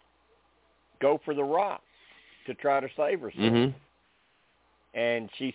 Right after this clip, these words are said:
Speaker 1: said that was a mistake. And she said, "If I ever played again, I wouldn't do that again." But if, if you're in the middle of a tribal and you're not trying to bring up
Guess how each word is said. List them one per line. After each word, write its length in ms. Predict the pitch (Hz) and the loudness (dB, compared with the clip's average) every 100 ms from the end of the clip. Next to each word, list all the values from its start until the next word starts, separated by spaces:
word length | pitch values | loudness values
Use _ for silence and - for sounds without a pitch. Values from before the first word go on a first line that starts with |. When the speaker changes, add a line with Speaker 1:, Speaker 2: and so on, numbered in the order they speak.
| - | 0
Speaker 1:
said 220 | 127 104 | 0 4
that 240 | 120 120 | 2 2
was 140 | 135 127 | -4 -6
a 60 | |
mistake. 600 | 143 147 - 160 196 120 - _ - | -6 -6 -2 0 0 -4 -14 _ -16
And 140 | 107 - | -16 -12
she 160 | 127 117 | -12 -6
said, 160 | 117 | -2
"If 140 | 117 120 | -2 0
I 200 | 113 120 | 2 2
ever 160 | 135 127 | 2 -2
played 300 | 131 131 127 | 0 0 0
again, 580 | 120 135 175 180 131 135 _ _ _ _ _ _ _ _ _ - | -4 -6 -4 -4 -6 -12 _ _ _ _ _ _ _ _ _ -4
I 100 | 98 | 0
wouldn't 260 | 131 143 | 0 0
do 160 | 135 202 | 0 2
that 180 | 190 123 | 2 0
again." 420 | 104 127 190 160 - _ _ _ _ _ _ _ _ _ _ _ _ _ _ _ | -2 -6 -6 -8 -16 _ _ _ _ _ _ _ _ _ _ _ _ _ _ _
But 160 | 123 127 | 0 2
if, 120 | 123 - | -2 -6
if 160 | 131 127 | -10 -8
you're 420 | 135 156 190 185 - | -4 0 0 0 -4
in 160 | 151 147 | -4 -2
the 80 | 143 | -2
middle 280 | 151 165 | 0 2
of 120 | 156 123 | 2 -2
a 40 | |
tribal 720 | 98 156 196 202 151 131 151 - _ _ _ _ _ | -2 2 4 4 0 -4 -6 -12 _ _ _ _ _
and 180 | 123 123 | -8 -6
you're 200 | 131 170 | -4 -4
not 300 | 175 160 143 | 0 0 -2
trying 340 | - 147 143 131 | -2 0 0 -2
to 60 | |
bring 340 | 107 123 139 135 | -2 -2 0 0
up 120 | 131 | -2